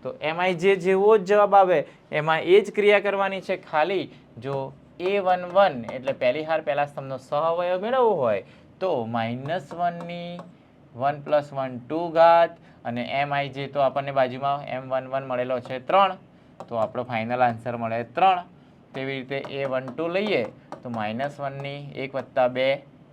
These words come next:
ત્રણ ઘાત અને એમ વન ટુ છે ઝીરો, તો માઇનસ વન into ઝીરો,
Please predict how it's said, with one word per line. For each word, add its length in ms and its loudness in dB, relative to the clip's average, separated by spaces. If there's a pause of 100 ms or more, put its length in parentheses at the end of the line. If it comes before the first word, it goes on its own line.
(120)
ત્રણ 320 -2
ઘાત 280 6 (320)
અને 200 -6 (880)
એમ 180 -4
વન 180 -2
ટુ 120 -8 (140)
છે 100 -4 (160)
ઝીરો, 320 0 (520)
તો 100 -6 (220)
માઇનસ 440 -6 (120)
વન 320 0
into 220 -8 (120)
ઝીરો, 280 -2